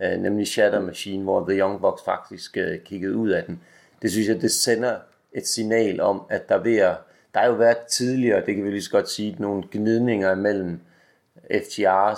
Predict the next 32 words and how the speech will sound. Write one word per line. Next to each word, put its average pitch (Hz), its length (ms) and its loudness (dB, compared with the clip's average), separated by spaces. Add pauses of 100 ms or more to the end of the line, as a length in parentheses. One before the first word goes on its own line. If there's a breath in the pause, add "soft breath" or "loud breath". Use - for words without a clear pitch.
C 101 140 -4
M 95 120 -6
Punk 101 280 -2
på 98 80 -4
den 90 120 -4
ene 110 260 -2
side, 107 540 0
og 87 180 -2 (580 soft breath)
The 104 100 0
Elite 101 400 -2
i 92 40 -6
form 95 280 0
af 90 120 -4
Young 95 240 0
Bucks, 92 280 -2
Kenny 92 220 -2
Omega 92 540 0
og 90 260 0
Hangman 95 440 -2
Adam 90 320 0
Page 95 280 -2
på 92 60 0
den 90 120 -6
anden 87 200 -4
side. 87 300 -6 (400 soft breath)
Men 107 220 -2
det 113 140 2
er, 127 300 0 (200)
det 120 80 0
er 120 160 6
som 123 260 -2
om, 104 180 2